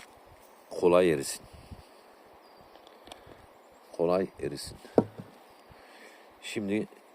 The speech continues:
gideyim arkadaşlar. Tüpün altını yakayım. Şunu koyayım. Ondan sonra bu güzelce olsun.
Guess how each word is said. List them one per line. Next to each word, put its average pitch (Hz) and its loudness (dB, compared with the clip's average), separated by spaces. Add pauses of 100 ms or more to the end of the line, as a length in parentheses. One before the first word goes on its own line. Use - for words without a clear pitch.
gideyim 92 -2
arkadaşlar. 82 -4 (420)
Tüpün - -8
altını 73 -2
yakayım. 82 -4 (880)
Şunu 78 -8
koyayım. 85 0 (2000)
Ondan 76 -2
sonra 73 -6 (1700)
bu 95 -8
güzelce 80 0
olsun. 85 0